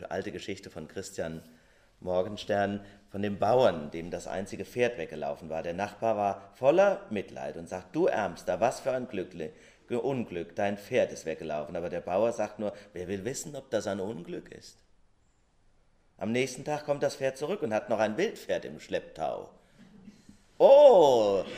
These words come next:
rufen die Nachbarn, „erst verlierst du das Pferd, dann kommt es zu zweit zurück. Was du für ein Glück hast“, schüttelt der Bauer den Kopf und sagt,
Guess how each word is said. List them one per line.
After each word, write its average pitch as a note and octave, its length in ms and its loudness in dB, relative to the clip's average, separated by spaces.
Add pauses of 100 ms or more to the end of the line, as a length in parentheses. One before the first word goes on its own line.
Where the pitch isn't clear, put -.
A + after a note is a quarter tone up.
(220)
rufen D#3 300 4
die A2+ 80 2
Nachbarn, F2 600 0 (380)
„erst A2+ 220 -2
verlierst C3+ 400 0
du F3 40 0
das F3 200 2
Pferd, F3 220 4
dann G#2 120 -4
kommt G2+ 220 -2
es G#2 100 -6
zu A2+ 100 -6
zweit A2 300 4
zurück. - 340 0
Was - 280 -8
du D3+ 180 -2
für D#3+ 160 2
ein F3+ 180 2
Glück E4+ 400 -2
hast“, C2 320 -6 (520)
schüttelt G2 300 -8
der F#2+ 80 -2
Bauer F#2 240 0
den F2 120 -4
Kopf F#2 220 -8
und F2+ 100 -12
sagt, E2 240 -8